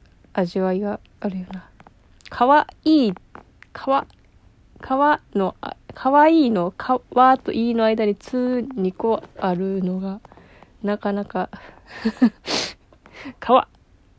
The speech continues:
か、かわいいじゃない？普通、普通？え、普通？かわいいの普通わからん。い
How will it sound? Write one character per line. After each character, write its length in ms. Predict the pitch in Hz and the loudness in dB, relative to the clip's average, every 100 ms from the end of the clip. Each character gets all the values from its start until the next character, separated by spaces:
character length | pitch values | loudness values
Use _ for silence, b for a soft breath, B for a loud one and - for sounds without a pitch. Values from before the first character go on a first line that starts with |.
| - | -18
か、 220 | - - - _ _ _ _ _ _ | -12 -12 -14 _ _ _ _ _ _
か 240 | - 269 | 0 2
わ 320 | 277 285 330 370 | 2 4 6 8
い 300 | 403 359 220 | 8 6 4
い 40 | |
じ 100 | 190 | 0
ゃ 40 | 180 | -2
な 100 | - | -4
い？ 180 | - - _ | -10 -12 _
普 160 | - 190 | -6 -6
通、 320 | - 190 190 | -6 -8 -8
普 140 | - | -14
通？ 400 | - - 214 294 - _ _ _ _ _ _ _ _ _ _ _ _ _ | -20 -10 -8 -8 -12 _ _ _ _ _ _ _ _ _ _ _ _ _
え、 80 | 214 | -12
普 180 | - 226 | -10 -14
通？ 400 | - 269 285 294 | -6 -4 -4 -8
か 160 | - 262 | -8 -4
わ 160 | 269 | -2
い 100 | 302 | 0
い 40 | 302 | 0
の 100 | 240 | -4
普 80 | - | -4
通 120 | 208 | -4
わ 100 | 202 | -2
か 80 | 214 | -4
ら 120 | 208 | -4
ん。 60 | |
い 40 | 220 | -8